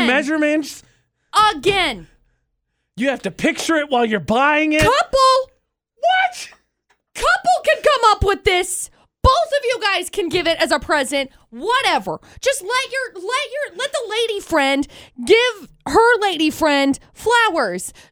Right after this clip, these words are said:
Speaker 2: Don't take it on yourself and be like, "Hey, I felt bad, so I asked my girlfriend if it was okay if I delivered flowers to you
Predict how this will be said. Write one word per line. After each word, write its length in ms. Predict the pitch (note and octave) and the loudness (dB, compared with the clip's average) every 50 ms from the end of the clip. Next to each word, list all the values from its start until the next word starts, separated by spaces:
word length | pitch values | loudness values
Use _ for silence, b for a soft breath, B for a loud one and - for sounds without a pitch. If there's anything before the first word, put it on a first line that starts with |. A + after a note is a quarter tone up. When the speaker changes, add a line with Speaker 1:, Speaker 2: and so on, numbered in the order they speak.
| b _ | b _
Speaker 2:
Don't 300 | - G4 A4+ A#4+ B4+ B4 | 2 4 4 4 2 -2
take 240 | - - A#4+ B4 A#4 | -4 -4 -2 -2 0
it 80 | A#4 A4+ | 2 2
on 180 | G#4+ G#4+ G#4 G4+ | 2 2 2 2
yourself 680 | F#4 F4 - - - G#4+ G#4 G4 E4+ D4 C#4 C#4+ - - B B B B | 0 -2 -2 0 0 2 2 4 4 2 0 -2 -6 -12 B B B B
and 200 | B - F4+ F4 | B 0 2 2
be 120 | C#4 F4 F#4 | 0 -2 0
like, 300 | E4+ F4 F4 E4 - - b b | 0 2 2 0 0 -6 b b
"Hey, 500 | b F4 F#4 F#4+ F#4 E4+ D4 A3 G3 - _ _ _ _ _ _ _ _ _ _ _ _ _ _ _ _ _ _ - | b -2 0 2 2 0 -2 -4 -8 -14 _ _ _ _ _ _ _ _ _ _ _ _ _ _ _ _ _ _ 0
I 240 | - G4 G#4 G#4 G#4+ | 2 2 2 2 0
felt 340 | - - G4 F4+ E4+ D4+ B3 | -2 -2 0 0 0 0 0
bad, 300 | A3+ D#4 D4+ D4 D4 - | 0 0 0 0 0 -2
so 160 | - E4+ E4 - | -2 -2 0 2
I 160 | - F4+ F#4+ | 2 2 4
asked 240 | G4+ F4+ F4+ F4 - | 4 2 0 0 0
my 140 | F#4 F4 D#4+ | 0 -2 0
girlfriend 480 | A#3 C4+ E4+ E4+ F4 F4 - F4+ E4 D#4 | 2 2 2 2 2 0 0 0 0 0
if 80 | - | -2
it 80 | E4+ D4 | -2 -2
was 120 | D4+ C#4 C4 | -2 0 2
okay 400 | B3 F4 F4+ D4+ - E4 F4 E4+ | 4 4 4 4 2 0 0 0
if 120 | D#4 - - | 0 -2 0
I 220 | - D4+ E4+ E4+ E4 | 0 2 2 2 0
delivered 440 | A#3 F4 D4 D4+ E4 A#3+ D4+ C#4 - | 0 -2 -2 -2 -2 -2 -4 -6 -4
flowers 480 | - D#4+ D#4+ D#4 D#4 C#4+ D4 D4+ B3+ - | -2 0 2 2 2 2 0 -2 -4 -2
to 100 | - E4 | -2 0
you 320 | B3+ D4 F4 E4+ D#4+ D4+ | 2 2 2 2 0 -2